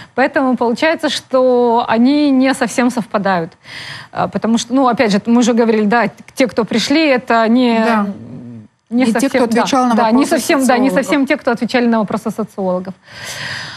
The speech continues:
Speaker 1: А, что можно сказать? А, ну, э, рейтинг, скажем так, «Доверяя партии, доверяя делам», он практически был стабилен, он чуть-чуть колебался, чуть-чуть больше, чуть-чуть меньше. Да, если там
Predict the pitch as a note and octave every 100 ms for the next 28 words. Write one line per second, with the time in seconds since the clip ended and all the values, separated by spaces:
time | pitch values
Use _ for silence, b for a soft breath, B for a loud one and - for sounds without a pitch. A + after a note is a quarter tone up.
0 | B B A3 A#3 A3+ G#3+ A3 F#3+ - _
1 | _ _ _ _ _ _ _ _ _ _
2 | _ _ _ _ _ _ _ _ A#3 -
3 | D#4+ C#4+ C4 - C4 A3 G3+ - - -
4 | G#3 G3+ G3+ G3 G3+ - B3 D#4+ D#4+ C#4+
5 | - - A#3+ A#3+ - C4 D#4+ D#4 D4+ C4+
6 | - C4+ C4 A#3+ A#3+ A3 A#3+ B3+ B3 B3+
7 | B3+ C4 A3+ A#3+ A#3+ A#3 G#3+ C#4 F4+ G#4+
8 | G4+ _ _ _ _ D4 C#4+ B3 - B3+
9 | B3 - - A#3 A#3 A3+ A3 G#3 G#3+ F#3
10 | F3+ G#3+ - G#3+ B3 - B3+ B3 F#4 C#4+
11 | C4+ - - B3+ C#4+ - C4+ A#3+ G#3+ G#3+
12 | G3+ A#3 A3 - A3+ - A#3 A3+ G#3 A#3
13 | A#3+ C4 D#4+ G#4 G4 D4 C#4+ C4+ A#3+ A#3+